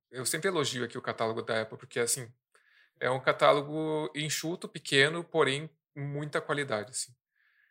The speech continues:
É, eles apostam mais, eu acho, na qualidade do que na quantidade, com certeza. E é uma série chamada Blackbird,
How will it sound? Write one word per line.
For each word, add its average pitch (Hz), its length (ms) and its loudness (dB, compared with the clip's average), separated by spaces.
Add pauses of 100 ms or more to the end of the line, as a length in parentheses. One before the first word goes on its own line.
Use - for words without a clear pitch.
(160)
É, 113 560 -2
eles 127 200 0
apostam 147 420 4
mais, 147 240 4
eu 147 60 4
acho, 147 140 -2
na 143 80 -2
qualidade 135 580 4
do 143 80 -8
que - 80 -8
na 135 100 -2
quantidade, 123 540 -2 (260)
com 120 160 -12
certeza. 113 480 -6 (500)
E 127 520 0
é 139 100 0
uma 143 160 2
série 147 260 6
chamada 143 380 2
Blackbird, 131 800 0